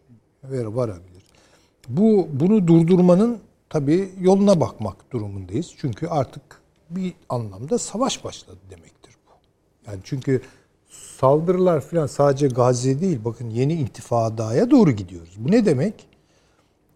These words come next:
İsrail'de sakin kalmış ama Arapların da, Müslüman Arapların da yoğun yaşadığı yerlerde kalkışmalar başladı. Buna sert cevap veriyor İsrail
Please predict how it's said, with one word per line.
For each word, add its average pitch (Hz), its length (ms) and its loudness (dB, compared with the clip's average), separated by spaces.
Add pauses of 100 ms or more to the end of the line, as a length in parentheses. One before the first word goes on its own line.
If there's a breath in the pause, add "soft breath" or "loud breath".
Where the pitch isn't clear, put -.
İsrail'de 180 760 2
sakin 120 540 -2
kalmış 123 600 -4
ama 131 240 -4
Arapların 135 580 0
da, 98 200 -2 (380)
Müslüman 131 420 -6
Arapların 123 540 -2
da 117 40 -2
yoğun 120 340 0
yaşadığı 117 440 -4
yerlerde 107 800 -6
kalkışmalar 95 840 -8
başladı. - 400 -20 (840)
Buna 143 160 0
sert - 380 -2
cevap 139 400 0
veriyor 90 300 -20
İsrail 98 400 -20